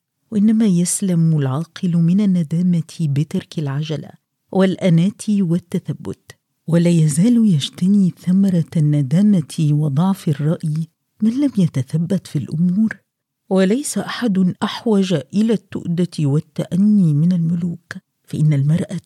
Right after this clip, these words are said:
بزوجها، والولد بوالديه، والمتعلم بالمتعلم، والجند بالقائد، والناسك بالدين، والعامة بالملوك،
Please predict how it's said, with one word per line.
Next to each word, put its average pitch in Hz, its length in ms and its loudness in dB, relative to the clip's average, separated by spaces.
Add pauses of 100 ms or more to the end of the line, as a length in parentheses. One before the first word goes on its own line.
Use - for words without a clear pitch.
بزوجها، 180 880 -2 (520)
والولد 180 760 2
بوالديه، 180 920 2 (500)
والمتعلم 165 920 0
بالمتعلم، 160 880 -4 (520)
والجند 190 760 0
بالقائد، 165 880 -4 (480)
والناسك 185 800 0
بالدين، 175 720 -2 (360)
والعامة 170 640 0
بالملوك، 147 800 -4